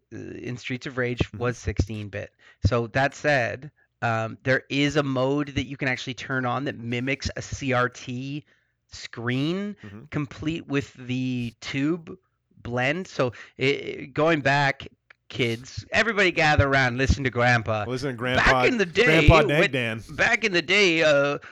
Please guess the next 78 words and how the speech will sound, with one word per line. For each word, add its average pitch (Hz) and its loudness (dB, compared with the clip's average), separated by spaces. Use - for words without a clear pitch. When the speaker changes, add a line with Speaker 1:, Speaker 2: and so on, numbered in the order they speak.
Speaker 1:
uh, 127 -2
screens 254 0
weren't 202 4
flat. - 0
No, 254 0
in 208 0
fact, 233 0
they 196 2
were 185 0
tubes 131 -4
that 123 -2
were 123 -4
bent 185 -2
on 147 2
the 131 -2
edges. 117 -6
And, 123 0
and 135 -2
so 143 4
it 135 2
does, 131 0
uh, 120 2
it 127 -10
does 135 -2
mimic 127 -2
that. 120 0
It 113 -8
does 117 -2
a, 107 -2
a 117 -4
little 117 -4
bend 120 -6
on 117 -4
it. 110 -10
So, 131 -4
um, 120 -4
you 156 -2
know, 147 2
the 143 0
Speaker 2:
That's 269 -2
Speaker 1:
game 254 4
Speaker 2:
kinda 302 8
Speaker 1:
is 143 2
Speaker 2:
neat. 117 -2
That's 226 -4
a 311 -4
little 123 0
th-, - -10
retro 95 -4
throwback. 151 0
Speaker 1:
Oh, 131 -2
buddy, 135 0
I 120 -2
flicked 175 -4
it 170 4
on 151 2
for 135 -6
one 127 -4
second 131 -2
and 123 -4
my 117 -2
sweet, 127 -8
sweet 123 -6
girlfriend 123 -2
said, 113 -8
"Turn, 127 -8
turn 120 -8
that 113 -4
off 110 -2
forever." 78 -12
Speaker 2:
Can 139 0
I 196 2
just, - -6
can 135 -4
I 151 0
say 127 -2
something 113 -6
funny? 95 -8